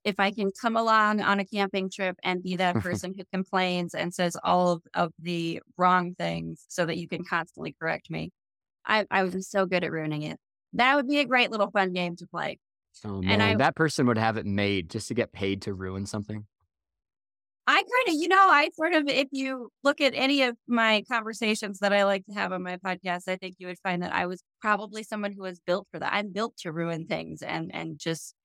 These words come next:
Speaker 1: totally shatter everyone's perspective of things with my nonsense and outrageous silliness. So, yeah, no,
Speaker 2: Oh,
Speaker 1: I think it
Speaker 2: boy.
Speaker 1: would be a lot of fun.
Speaker 2: <laughs> Right on.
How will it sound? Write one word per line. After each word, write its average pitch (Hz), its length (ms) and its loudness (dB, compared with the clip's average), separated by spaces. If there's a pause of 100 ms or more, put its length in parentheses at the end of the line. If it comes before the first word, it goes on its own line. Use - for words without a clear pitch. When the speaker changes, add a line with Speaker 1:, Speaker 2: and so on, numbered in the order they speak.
(500)
Speaker 1:
totally 196 400 4
shatter 185 380 2
everyone's 180 400 0
perspective 185 540 -2
of 180 180 0
things 180 320 -2
with 175 160 -6
my 175 220 -2
nonsense 175 720 -2
and 170 120 -6
outrageous 175 540 -4
silliness. 170 580 -2
So, 180 440 2 (460)
yeah, 311 260 2
no, 214 160 4
Speaker 2:
Oh, 240 40 4
Speaker 1:
I 226 160 0
think - 200 0
it - 20 0
Speaker 2:
boy. - 60 -4
Speaker 1:
would 202 100 -12
be 233 120 -4
a 233 100 -2
lot 220 220 2
of 277 100 -4
fun. 180 360 -6 (540)
Speaker 2:
<laughs> - 640 -2
Right 113 240 4
on. 95 220 4